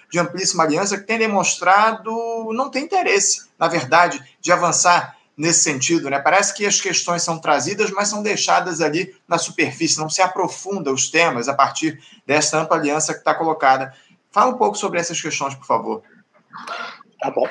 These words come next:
Speaker 2: Anderson, o Keynes dizia que quando tem dois economistas,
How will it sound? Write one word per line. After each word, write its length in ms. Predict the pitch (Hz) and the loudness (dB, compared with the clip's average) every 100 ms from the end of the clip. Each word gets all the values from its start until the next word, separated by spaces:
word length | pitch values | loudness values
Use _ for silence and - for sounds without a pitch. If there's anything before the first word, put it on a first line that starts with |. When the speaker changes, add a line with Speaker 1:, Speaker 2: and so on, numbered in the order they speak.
| - | 2
Speaker 2:
Anderson, 520 | 170 147 127 - 156 | 4 4 2 -2 -2
o 280 | 147 190 - - | 0 0 -2 4
Keynes 600 | 214 190 123 120 - - | 4 6 2 -4 -12 -12
dizia 480 | 143 160 135 165 190 | -4 -2 2 6 6
que 140 | 190 | 4
quando 340 | - 196 185 180 | 2 2 2 0
tem 220 | 185 160 | 0 2
dois 400 | 127 214 233 170 | 6 6 8 6
economistas, 920 | 190 165 143 127 165 190 - 202 | 2 0 -2 0 2 2 2 -2